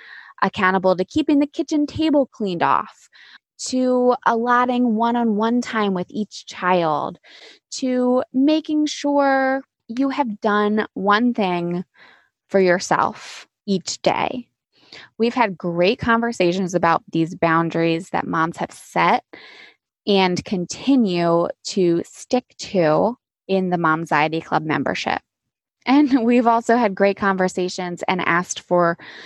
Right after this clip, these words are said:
advice on how to handle people and situations when boundaries have continually been crossed or not respected. So if this sounds like a place that you would enjoy, you are invited to join the Momxiety Club membership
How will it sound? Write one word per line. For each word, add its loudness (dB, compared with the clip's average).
advice 0
on -2
how -2
to 0
handle 2
people 0
and -4
situations -2
when -2
boundaries 2
have -8
continually 0
been -2
crossed -4
or 2
not 2
respected. -8
So 2
if 2
this 2
sounds 0
like 0
a 4
place -4
that -2
you -2
would 2
enjoy, -2
you 2
are 2
invited 0
to 0
join -2
the -4
Momxiety 0
Club -2
membership -2